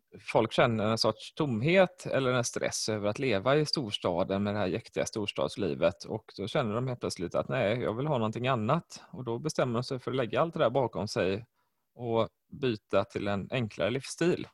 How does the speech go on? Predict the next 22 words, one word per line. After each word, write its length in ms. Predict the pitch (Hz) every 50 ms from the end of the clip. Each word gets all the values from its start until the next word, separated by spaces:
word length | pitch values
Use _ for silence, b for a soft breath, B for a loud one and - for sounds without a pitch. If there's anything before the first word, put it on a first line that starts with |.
| - - -
Och 180 | - 120 117
det, 80 | 113 104 -
och 120 | - 117
det 100 | 117 120
har 200 | 135 151 156 123
ju 120 | 117 139 165
just 200 | 139 - - -
att 60 | 120
göra 260 | 131 117 98 92 95
med 160 | 95 95 95
att 180 | 95 - - - -
när 80 | 110
man 140 | 117 113 104
gör 260 | 101 104 135 170 180
det 220 | 170 135 95 - 107 _ b b b b b b b b b b b b _ _ _
så 440 | - - - - 123 117 113 113 110 - _ - - -
få-, 140 | - - - -
så 160 | - - 120
blir 260 | 131 165 175 139 123 117
du 340 | 110 123 127 131 127 131 135 _ _ _ _ _ _ _ _ _ _ -
bättre 420 | 139 170 135 104 - - 90 82
adapterad 880 | 110 117 113 135 131 - - 143 110 101 101 101 113 117 127 127 123